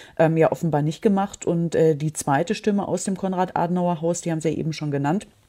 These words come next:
das war dann gestern Abend um kurz vor halb sechs, ähm, erschien ein Gastbeitrag in der Frankfurter Allgemeinen Zeitung vom Generalsekretär, von Paul Ziemiak, der noch mal, äh,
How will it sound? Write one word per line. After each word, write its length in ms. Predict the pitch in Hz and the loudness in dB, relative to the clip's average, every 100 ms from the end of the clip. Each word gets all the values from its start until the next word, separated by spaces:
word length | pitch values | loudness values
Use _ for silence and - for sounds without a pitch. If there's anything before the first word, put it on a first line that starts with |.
| _ _ _ _ | _ _ _ _
das 200 | 160 160 | -4 2
war 80 | 156 | 2
dann 160 | 156 156 | 4 2
gestern 300 | 160 - 160 | 0 -2 0
Abend 380 | 139 147 180 - - - - | 2 2 2 -2 -14 -20 -2
um 80 | - | 2
kurz 240 | 175 196 - | 4 4 4
vor 180 | 185 | 2
halb 180 | 170 165 | 2 0
sechs, 380 | - 190 - - 175 | 2 0 -2 -2 2
ähm, 280 | 170 170 175 | 4 2 2
erschien 380 | 170 - 190 | 0 0 -2
ein 140 | - 175 | 0 2
Gastbeitrag 680 | 156 - - 180 - 185 190 | 2 0 -2 -4 -2 -2 0
in 100 | 180 | 0
der 100 | 170 | -2
Frankfurter 520 | - 165 180 175 165 | -2 -4 -2 -2 0
Allgemeinen 440 | 160 160 156 156 | -2 0 0 0
Zeitung 460 | 151 143 143 196 185 - - | -2 -2 -2 -2 -4 -8 -4
vom 160 | - 196 | 2 6
Generalsekretär, 1040 | 202 202 196 196 185 175 147 - 139 110 | 6 4 4 2 2 0 -2 0 0 0
von 300 | - - 175 | -2 0 0
Paul 260 | 170 156 156 | 0 2 2
Ziemiak, 540 | - - 190 202 196 - - - - | 0 -2 0 2 0 -2 -12 -8 0
der 80 | 180 | 2
noch 160 | 180 | 2
mal, 300 | 208 185 185 | 2 6 4
äh, 220 | - 73 | 4 -2